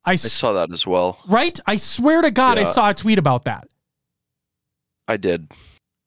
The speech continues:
Speaker 2: Uh, again, I would also question the validity. I think that's an excellent question. Shout out Coach Clutch.
Speaker 1: Um,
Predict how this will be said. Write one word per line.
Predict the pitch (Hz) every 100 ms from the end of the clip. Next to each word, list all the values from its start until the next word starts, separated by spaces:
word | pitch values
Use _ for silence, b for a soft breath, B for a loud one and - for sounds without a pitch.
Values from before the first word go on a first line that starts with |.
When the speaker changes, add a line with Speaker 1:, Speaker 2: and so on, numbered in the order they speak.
| _ _ _ _ -
Speaker 2:
Uh, | 127
again, | 135 156 123
I | 123
would | 131 123
also | 120 127 110
question | 110 95 104
the |
validity. | 92 87 85 82
I |
think | 87 85
that's | 85
an | -
excellent | 90 - 80
question. | - 73 - 69 _ b _ _ _ _ _
Shout | - 123
out | 104
Coach | - 90 -
Clutch. | 95 78 - _ _ _ _ _
Speaker 1:
Um, | - 180 175 165 151